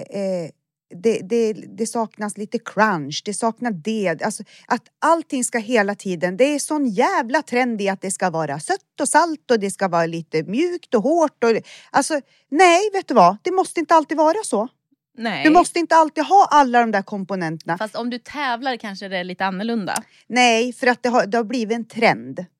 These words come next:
Speaker 1: att det ska vara liksom, eh, eh, du måste få in lite syra där.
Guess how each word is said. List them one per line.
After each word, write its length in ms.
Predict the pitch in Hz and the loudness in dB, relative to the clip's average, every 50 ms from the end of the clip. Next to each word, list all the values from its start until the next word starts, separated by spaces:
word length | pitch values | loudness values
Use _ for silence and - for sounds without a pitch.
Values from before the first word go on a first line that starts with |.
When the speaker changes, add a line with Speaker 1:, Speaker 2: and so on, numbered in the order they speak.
| _ _ _ _ - | _ _ _ _ -4
Speaker 1:
att 160 | 202 190 - | -4 -2 -4
det 80 | 196 | -6
ska 160 | - - 208 190 | -4 -2 0 0
vara 360 | 190 202 185 175 175 175 170 | 2 2 2 2 2 0 -2
liksom, 480 | 170 170 156 - - 180 165 165 165 | -4 -6 -8 -6 -4 -4 -4 -4 -6
eh, 280 | - - - 180 165 143 131 - _ _ _ _ _ _ _ _ - - | -8 -8 -6 -4 -4 -4 -6 -8 _ _ _ _ _ _ _ _ -6 -2
eh, 160 | 175 165 165 165 156 - - | -2 -2 -2 -6 -14 -16 -8
du 140 | 196 190 240 | -2 0 0
måste 320 | 226 226 202 - - - | 2 0 -2 -4 -8 -10
få 120 | - - 220 | -6 -4 -2
in 100 | 208 196 | -2 -2
lite 220 | 202 196 - 190 | -4 -6 -8 -10
syra 760 | - - - - - 302 220 180 151 170 190 214 233 214 160 | -12 -12 -12 -10 -8 -6 -6 -6 -4 -4 -4 0 0 0 0
där. 300 | 147 143 107 113 - | -2 -4 -6 -6 -6